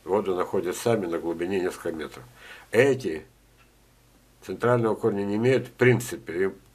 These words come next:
по генетике не положено. Это саженцы второго сорта. У них вот все вот эти корешки вылезли не из почек,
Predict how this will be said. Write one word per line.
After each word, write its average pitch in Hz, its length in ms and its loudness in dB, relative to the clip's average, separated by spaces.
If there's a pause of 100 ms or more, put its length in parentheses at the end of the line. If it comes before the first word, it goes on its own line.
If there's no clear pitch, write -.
по 95 120 -2
генетике 104 500 -2
не 85 80 -6
положено. 73 580 -8 (920)
Это 95 240 -6
саженцы 120 420 2
второго 107 380 0
сорта. 82 420 -2
У 98 160 -2
них 104 320 -2 (720)
вот 87 220 -10
все 117 240 2
вот 95 240 2
эти - 160 -8
корешки 98 480 -2
вылезли 98 600 0 (280)
не 101 200 0
из 101 80 -2
почек, - 640 6